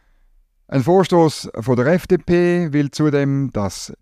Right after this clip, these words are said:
Tierschutzbestimmungen auf die Eigenheiten von Esel und Muldtieren angepasst werden. Das ist eher in der Kategorie lustige Vorstöße die Heime. Anna Giacometti wüsste ja eigentlich, dass sowohl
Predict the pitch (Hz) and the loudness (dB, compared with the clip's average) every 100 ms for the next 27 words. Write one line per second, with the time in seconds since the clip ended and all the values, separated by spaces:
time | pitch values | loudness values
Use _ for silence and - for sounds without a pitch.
0 | - 131 156 139 147 - - 113 135 139 | -6 -2 0 0 -4 -6 -8 -4 -2 0
1 | 135 123 113 - - 120 135 117 123 - | 0 0 -2 -4 -2 -2 0 -2 -2 -4
2 | 120 - - 131 - 131 127 127 127 139 | -4 -4 -2 -2 0 -2 -2 -2 0 2
3 | 165 160 143 139 123 123 123 123 - 117 | 2 2 0 2 2 0 -2 -4 -2 -4
4 | 113 117 113 92 87 87 98 101 92 90 | -2 -2 -4 -6 -6 -4 -2 -2 -4 -6
5 | - 95 - 92 90 90 98 92 101 92 | -6 -6 -4 -4 -2 0 0 -2 -4 -2
6 | 107 147 - 135 127 123 113 117 117 117 | 2 2 2 -2 -2 -2 0 0 -2 -4
7 | _ _ _ _ - - 101 101 92 - | _ _ _ _ -10 -4 -2 0 -4 -2
8 | 92 92 104 - 95 - _ _ 104 117 | -2 0 -2 -2 -4 -6 _ _ -2 0
9 | 127 - 113 101 90 98 95 90 92 - | 0 0 2 4 2 0 0 0 -4 -6
10 | 95 - 98 90 90 87 | -8 -6 -4 -2 -2 -4